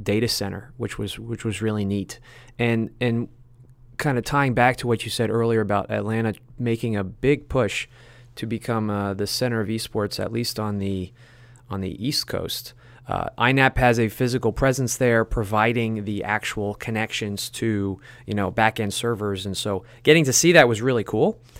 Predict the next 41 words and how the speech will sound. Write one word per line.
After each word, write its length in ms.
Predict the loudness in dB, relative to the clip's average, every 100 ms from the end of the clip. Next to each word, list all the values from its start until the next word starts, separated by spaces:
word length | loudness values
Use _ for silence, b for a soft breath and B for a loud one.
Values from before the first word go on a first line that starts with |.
| B
because 280 | B 4 4
you 80 | 4
can 140 | 4
actually 540 | 4 4 2 2 0 -2 -14 -20 -14
get 200 | -2 0
a 60 | 2
sense 420 | 2 2 0 0
of 140 | -2 -2
how 160 | -2
much, 400 | 0 0 -2 -6 -10 B B B
uh, 220 | -4 -2 0
Atlanta 380 | -2 -2 -2
has 260 | -2 -4 -4
maybe 240 | -4 -4
an 80 | -4
advantage, 600 | -6 -4 0 0 -2 -6 -12 B B
um, 460 | 0 0 0 -4 -10 -8
and, 280 | -6 -6 -6
and 180 | -8 -6
teams 340 | 0 2 4
actually 360 | 2 0 -4 -6
fly 560 | -6 -2 2 2 0
to 240 | -2 -6 -4
practice 720 | 4 4 6 2 -2 -4 -6 b b
in 140 | 0
Atlanta 400 | 0 0 -2 -4
because 320 | -6 -4 -4
it's 120 | -4
closer 360 | -2 -2 -2 -4
to 240 | -4 -4
the, 80 | -4
the 220 | -4 -6
Fortnite 420 | -6 -4 -4 -4 -8
servers 520 | -8 -8 -8 -10 -10 B B B -8
and, 220 | -6 -4
and 180 | -6 -4
other 220 | -4 -4
game 200 | -4 -4
company 360 | -6 -8 -8
servers. 420 | -10 -12 -12 -12 -10
So, 240 | -10 -12